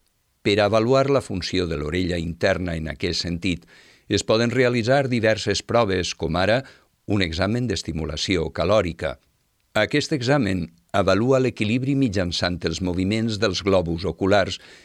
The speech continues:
que es fan com a resposta a la introducció d'aigua o aire fred i calent al canal auditiu.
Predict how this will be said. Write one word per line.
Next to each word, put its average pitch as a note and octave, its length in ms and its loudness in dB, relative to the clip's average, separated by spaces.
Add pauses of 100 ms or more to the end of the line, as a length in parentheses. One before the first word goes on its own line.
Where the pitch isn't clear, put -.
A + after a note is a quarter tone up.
(140)
que A2 100 2
es G2+ 140 2
fan C#3 240 2
com B2 240 0
a A2+ 80 2
resposta C3 540 0
a - 20 0
la B2+ 160 0
introducció F#2+ 640 -2
d'aigua A2+ 540 0 (180)
o E2+ 160 0
aire E2+ 320 -2
fred G2 340 0
i F#2+ 60 -6
calent F#2+ 400 0 (240)
al G#2 240 2
canal F2 400 0
auditiu. E2 600 -2